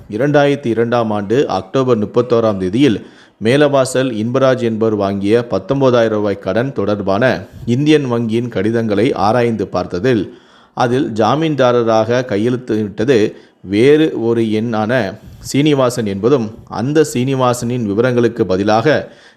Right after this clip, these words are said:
இந்த ஆட்டோ ஓட்டுநரான சீனிவாசனின் மகனான நாராயணின் ஆதார், பான் கார்டு உள்ளிட்ட விவரங்களை சிவில் நிறுவனத்திற்கு வங்கி பகிர்ந்துள்ளதும், அ, விசாரணையில் தெரிய வந்திருக்கிறது. இதனால் நாராயணனுக்கு சம்பந்தமே இல்லாத ஒரு கடனில்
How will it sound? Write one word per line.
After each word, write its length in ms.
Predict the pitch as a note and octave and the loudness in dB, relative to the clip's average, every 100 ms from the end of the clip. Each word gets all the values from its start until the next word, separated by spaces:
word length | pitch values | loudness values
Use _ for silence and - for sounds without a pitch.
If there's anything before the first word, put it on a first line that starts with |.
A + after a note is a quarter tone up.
| _ | _
இந்த 480 | A2 C#3+ C#3+ C#3+ - | -2 0 2 2 2
ஆட்டோ 360 | F#2+ C3 - D3 | 0 0 0 0
ஓட்டுநரான 480 | C3+ B2 B2 A#2+ A#2 A2+ | 2 0 0 0 0 -2
சீனிவாசனின் 760 | G#2+ C3 A#2+ A#2 A#2+ A2+ C#3+ | -2 0 0 0 -2 -2 -4
மகனான 600 | A#2 G2 A2+ C3 B2+ B2 B2+ | -4 -4 0 2 2 2 0
நாராயணின் 720 | F#2+ F#2+ A#2+ C#3 C3+ B2+ A#2+ | -2 0 2 2 0 -4 -6
ஆதார், 540 | F2+ G#2 A#2 C3 A#2+ | -2 -2 2 0 0
பான் 260 | - G2+ B2 | -4 -4 -2
கார்டு 280 | A#2 B2 G#2 | 0 0 0
உள்ளிட்ட 340 | G#2+ A2 A2 | -2 0 0
விவரங்களை 680 | G2 G2 A#2+ A2+ C3+ A2+ - - - _ | -2 0 0 2 2 2 -2 -12 -20 _
சிவில் 360 | - C#3 C#3+ D#3+ | -6 2 4 4
நிறுவனத்திற்கு 800 | B2 B2+ B2+ A#2+ A2 G2+ A2+ D3 G2+ | 4 2 2 0 -2 2 2 2 0
வங்கி 400 | G#2 B2+ C3 C#3 | -2 0 0 0
பகிர்ந்துள்ளதும், 840 | G2 G#2 C3 A2 G#2+ G2 A#2+ F3+ - - _ G#2 | -2 0 0 2 2 2 0 -2 -10 -20 _ -4
அ, 100 | G2+ | 0
விசாரணையில் 600 | G#2+ - C#3+ B2 A#2 D#3+ | 0 0 0 0 -2 -2
தெரிய 220 | A#2 G#2+ | 0 0
வந்திருக்கிறது. 720 | F#2 E2+ E2 E2 F2+ - - _ _ - - - | -2 -6 -6 -2 -2 -2 -14 _ _ -12 -6 0
இதனால் 440 | C#3+ C3+ D3+ D#3+ - - | 2 2 2 -2 -16 -14
நாராயணனுக்கு 800 | G#2+ A2+ C#3+ D#3 D3 C3+ A#2+ B2+ | -4 0 2 0 0 -4 -4 -6
சம்பந்தமே 680 | C3 G2 A2 A#2+ C3 D3+ D#3 | -4 -4 -4 -2 -2 0 0
இல்லாத 560 | A2+ A#2+ A#2+ A#2 B2+ | 0 2 2 0 -2
ஒரு 200 | A2 A2 | 0 -2
கடனில் 500 | A2 G2 G#2+ G#2 C#3+ | -2 -4 -2 -2 -4